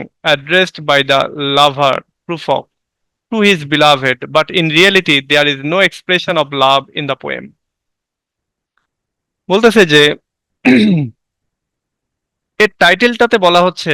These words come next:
যে love song of J. Alfred Prufrock, এটা সাজেস্ট করে যে এই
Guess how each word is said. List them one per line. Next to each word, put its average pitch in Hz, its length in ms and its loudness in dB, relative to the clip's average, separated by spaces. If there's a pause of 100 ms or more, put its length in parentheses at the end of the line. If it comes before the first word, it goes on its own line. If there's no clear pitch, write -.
যে 139 80 -2
love 143 220 0
song 185 220 -2
of 165 160 0
J. 147 120 -16
Alfred 147 300 0
Prufrock, 135 400 -8
এটা 147 180 -2 (120)
সাজেস্ট 165 400 -2
করে 139 220 2 (600)
যে 131 220 -2 (300)
এই 170 160 2